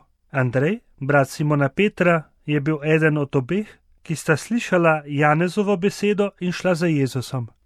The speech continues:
Ta je srečal najprej svojega brata Simona in mu rekel: "Našli smo Mesija," kar pomeni maziljenec, Kristus. Privedel ga je k Jezusu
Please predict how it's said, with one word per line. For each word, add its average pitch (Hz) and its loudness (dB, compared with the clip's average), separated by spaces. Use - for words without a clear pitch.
Ta 156 2
je 151 -2
srečal 165 0
najprej 160 2
svojega 156 0
brata 156 0
Simona 143 -2
in 143 -2
mu 139 -2
rekel: 175 -4
"Našli 175 0
smo 180 0
Mesija," 151 -2
kar 143 -4
pomeni 180 0
maziljenec, 151 2
Kristus. - -4
Privedel 143 0
ga 151 0
je 170 2
k - -6
Jezusu 131 -2